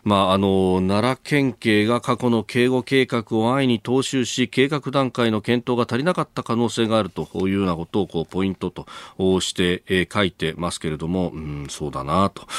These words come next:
という全体の、お、ポイントを見る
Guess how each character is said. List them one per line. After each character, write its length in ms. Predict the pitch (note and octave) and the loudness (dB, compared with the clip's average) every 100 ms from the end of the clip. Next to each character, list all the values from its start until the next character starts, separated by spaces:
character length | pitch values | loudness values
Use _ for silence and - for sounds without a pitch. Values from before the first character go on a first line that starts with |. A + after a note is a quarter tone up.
| - - | -8 -6
と 180 | E2+ E2 | 0 2
い 280 | D#2 D2 C#2+ | 0 -2 -6
う 260 | - D#2+ | -4 -4
全 240 | D2+ E2+ E2+ | -2 0 -2
体 300 | - E2 E2 | 0 0 2
の、 320 | E2 D#2 D#2 - | 0 0 -2 -4
お、 520 | D#2+ D#2 D#2 D2+ D2+ | -2 0 -2 -4 -6
ポ 160 | - F2 | -4 -2
イ 60 | F2 | -2
ン 80 | |
ト 200 | E2 E2+ | -2 -2
を 60 | E2 | 0
見 140 | F#2 | 0
る 140 | F#2+ | 0